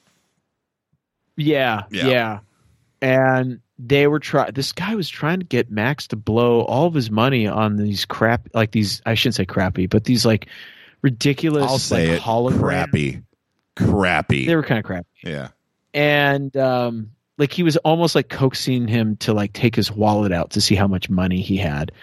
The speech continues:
Speaker 1: Like, he was just, and he was like, "I'll cut you a deal." And it's like,
Speaker 2: Yeah.
Speaker 1: I don't know. I find, and normally, you know, like you always said,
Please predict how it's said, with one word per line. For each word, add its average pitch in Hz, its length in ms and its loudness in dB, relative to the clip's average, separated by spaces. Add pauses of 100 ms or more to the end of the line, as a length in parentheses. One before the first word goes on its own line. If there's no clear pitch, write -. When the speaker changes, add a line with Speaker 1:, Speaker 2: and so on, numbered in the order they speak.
(280)
Speaker 1:
Like, - 80 0
he 180 100 2
was 185 160 2
just, 160 220 0
and 147 120 2
he 147 40 2
was 127 100 -2
like, 131 140 -18
"I'll 131 100 0
cut 139 340 -2
you 117 60 0
a - 20 -2
deal." 101 360 -4
And 107 100 -10
it's 110 140 -12
like, 98 80 2
Speaker 2:
Yeah. 82 200 0 (840)
Speaker 1:
I 113 60 2
don't 90 260 -8
know. 85 200 -16 (120)
I 139 100 2
find, 156 300 0
and 151 180 0
normally, 180 460 0 (420)
you 151 80 -4
know, 135 160 -2
like 123 180 -6
you 147 100 -2
always 143 180 0
said, 113 240 -4